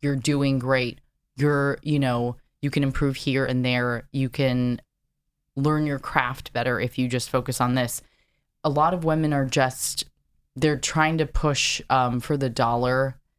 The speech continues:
for the numbers, and for the people and what they want, and they don't really care about the personality. So that show taught me a lot about how to, um,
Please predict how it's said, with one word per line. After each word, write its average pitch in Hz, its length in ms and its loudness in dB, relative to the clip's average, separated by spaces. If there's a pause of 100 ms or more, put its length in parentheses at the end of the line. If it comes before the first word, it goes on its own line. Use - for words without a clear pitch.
(240)
for 156 120 -2
the 139 100 2
numbers, 131 840 0
and 127 140 -2
for 139 120 -2
the 120 80 -4
people 131 720 -2 (220)
and 139 120 0
what 135 180 0
they 131 160 2
want, 139 380 0
and 135 120 0
they 131 80 0
don't 117 180 -2
really 131 180 -2
care 120 400 -2
about 117 460 -2 (160)
the 131 100 -2
personality. 127 1120 -2 (120)
So 135 560 0 (580)
that 175 320 0
show 156 320 0
taught 147 320 0
me 139 200 -2
a 127 80 -6
lot 120 560 -4
about 120 280 -2
how 120 460 -2
to, 120 640 -4 (140)
um, 120 500 0